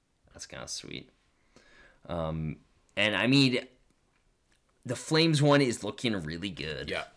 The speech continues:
Speaker 2: I mean,
Speaker 1: I was worried they were gonna mess it up, and it's
Speaker 2: it
Speaker 1: looking
Speaker 2: looks
Speaker 1: good.
Speaker 2: great. Obviously, it's a bla-, it's gonna be blasty.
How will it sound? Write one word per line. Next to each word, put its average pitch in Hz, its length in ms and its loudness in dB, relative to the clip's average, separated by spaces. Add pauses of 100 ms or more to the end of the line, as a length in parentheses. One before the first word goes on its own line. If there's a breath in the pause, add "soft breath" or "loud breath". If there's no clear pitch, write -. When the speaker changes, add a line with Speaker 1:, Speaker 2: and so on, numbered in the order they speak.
(120)
Speaker 2:
I 123 120 -4
mean, 139 380 -6 (520)
Speaker 1:
I 107 120 4
was 143 180 6
worried 123 280 6
they 120 120 8
were 117 100 8
gonna 113 160 8
mess 104 300 4
it 95 80 0
up, 87 260 2
and 95 140 0
it's 92 160 -4
Speaker 2:
it 98 60 -4
Speaker 1:
looking 95 160 -2
Speaker 2:
looks 90 160 0
Speaker 1:
good. 90 60 -6
Speaker 2:
great. 113 380 2
Obviously, 117 920 0 (680)
it's 107 160 -4
a 123 60 0
bla-, 104 260 -2
it's - 180 -2
gonna 117 220 2
be 143 100 8
blasty. 117 640 2